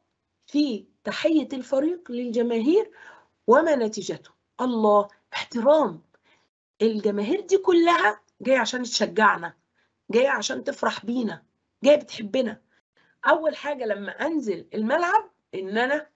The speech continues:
آه، أحييهم، إن أنا ألقى عليهم التحية، السلام. لازم أبدأ كده بتحيتهم، أشكرهم على إنهم حضروا،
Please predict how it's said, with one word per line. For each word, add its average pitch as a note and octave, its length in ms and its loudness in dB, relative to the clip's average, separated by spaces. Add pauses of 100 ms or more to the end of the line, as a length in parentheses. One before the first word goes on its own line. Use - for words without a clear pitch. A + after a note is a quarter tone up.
(280)
آه، G3 380 4
أحييهم، A#3+ 880 -2
إن G3 160 -4
أنا D4+ 380 0
ألقى C4 220 4
عليهم C4 340 0
التحية، B3 540 -4
السلام. C4+ 680 2 (300)
لازم D#4 400 -4
أبدأ C4+ 340 0
كده F4 360 -4 (220)
بتحيتهم، A#3 680 -4
أشكرهم C4 720 4
على G3+ 240 -8
إنهم D4 340 -8
حضروا، D4+ 460 -2